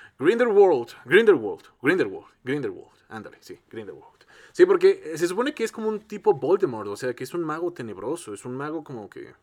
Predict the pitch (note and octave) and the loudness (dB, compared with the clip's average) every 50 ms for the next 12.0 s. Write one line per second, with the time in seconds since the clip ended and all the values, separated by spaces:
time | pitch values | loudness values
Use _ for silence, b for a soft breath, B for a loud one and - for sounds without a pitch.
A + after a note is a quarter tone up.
0 | _ _ - - D#2 C#2 D#2+ F2 G2 A2 A2 G2+ G#2+ C3 D#3+ E3+ - - - F#2+ | _ _ -20 -20 -20 -18 -18 -16 -14 -14 -14 -14 -14 -14 -14 -14 -16 -16 -16 -16
1 | G2 G2 _ - - F#2+ A#2 C3 C3+ C3+ A#2+ B B B B B B - - E2 | -18 -18 _ -20 -18 -14 -12 -12 -12 -12 -14 B B B B B B -18 -16 -14
2 | E2 E2 D#2 E2+ - _ _ F#2 - - - - G2 G#2+ C3+ C#3 C#3 B2 A2+ G#2 | -14 -14 -16 -18 -20 _ _ -20 -20 -18 -10 -6 -4 -4 -4 -2 -2 -2 -2 -4
3 | F#2 b b b b b b _ _ - - B2+ B2+ - B2+ A#2+ C3+ C#3+ D#3 D3 | -4 b b b b b b _ _ -14 -12 -12 -12 -10 -6 -2 -2 -2 0 0
4 | C#3 C#3+ C3+ B2+ B2+ A#2 G#2+ G#2+ G#2 G#2 A2 G#2 - A2+ G#2+ G2+ G2 F#2+ F#2 F#2+ | 0 0 -2 -2 -6 -10 -10 -10 -10 -10 -12 -10 -10 -12 -10 -10 -14 -14 -14 -14
5 | G2 G2+ F#2 - G#2 G#2+ G#2 - A#2+ A2 A#2+ A2+ A2 A2+ A2 G#2 F#2+ - - G#2 | -14 -14 -10 -8 -8 -6 -4 -6 -6 -4 -4 -6 -4 -6 -6 -10 -10 -10 -10 -12
6 | G#2 - A2+ G#2 F#2 F2+ - G#2 G2 F#2+ G2 G2 F2+ - - - - _ - - | -12 -10 -10 -10 -10 -10 -12 -16 -16 -12 -10 -10 -12 -12 -14 -20 -20 _ -14 -10
7 | - D3 C#3+ - C#3+ C#3+ - C3 - - B2+ - - - - - _ _ - G#2 | -10 -8 -6 -6 -8 -8 -8 -10 -8 -8 -10 -10 -12 -18 -20 -20 _ _ -14 -14
8 | G2 F#2 F#2+ G2+ A#2 A#2 A#2 A2+ A#2 A#2 A#2 A2+ A2 - G#2 G2+ G#2+ A#2 B2 A#2+ | -12 -12 -12 -10 -8 -6 -4 -2 -2 -2 -2 -4 -4 -6 -8 -8 -4 -4 -2 -2
9 | A#2 A2+ G#2 G2+ G#2 A2+ B2 C3+ C#3 B2+ B2 - A2 G2+ G2 G2 F#2+ F#2+ F#2+ - | -2 -2 -4 -6 -6 -6 -6 -2 -2 -2 -4 -4 -12 -14 -14 -14 -16 -16 -14 -14
10 | A#2 G#2+ G#2 G#2+ A2 A2+ A#2 B2+ B2+ A#2+ A#2+ C#3+ E3 E3+ E3+ D3+ C3+ C3 B2+ B2 | -12 -12 -10 -10 -10 -8 -6 -6 -4 0 2 2 4 2 2 0 0 -2 -4 -6
11 | G#2+ G2 F#2+ G2+ G#2+ _ G#2+ G#2+ G2 G2+ G#2 G2 G2 G#2+ C3+ F3 D#3+ A#2 A2 B | -10 -10 -10 -12 -12 _ -14 -16 -14 -12 -12 -14 -12 -10 -10 -10 -10 -10 -12 B